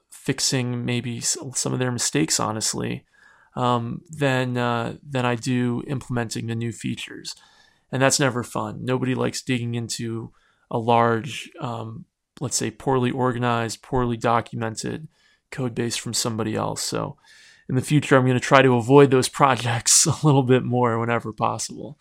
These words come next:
But, um, it's certainly been a learning experience at the same time. I mean, reading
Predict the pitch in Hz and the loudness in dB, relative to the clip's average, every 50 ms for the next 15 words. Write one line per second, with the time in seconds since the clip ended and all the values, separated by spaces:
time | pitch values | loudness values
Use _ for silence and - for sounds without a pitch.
0 | - - - - - - - - - - _ _ _ _ 127 127 120 120 - - | -20 -20 -20 -20 -20 -20 -20 -20 -20 -20 _ _ _ _ 2 2 2 2 0 0
1 | 123 120 120 120 123 135 135 - - - - 180 175 170 160 143 139 139 143 135 | -2 -2 -2 -2 -2 -4 -4 -2 -2 0 2 2 2 2 2 2 2 2 2 2
2 | 127 131 135 135 131 127 120 120 110 - - - 135 131 120 110 110 117 117 - | 2 2 0 0 -2 -2 -4 -4 -4 -6 -4 -2 0 0 0 -2 -4 -6 -8 -8
3 | - - - 113 - - 123 113 110 104 - 120 113 107 104 107 113 - 110 107 | -10 -8 -6 -6 -4 -4 -4 -6 -8 -8 -6 -6 -4 -4 -6 -8 -10 -10 -10 -10
4 | 113 113 113 113 123 127 127 120 127 131 | -10 -8 -4 -2 0 0 0 0 -2 -4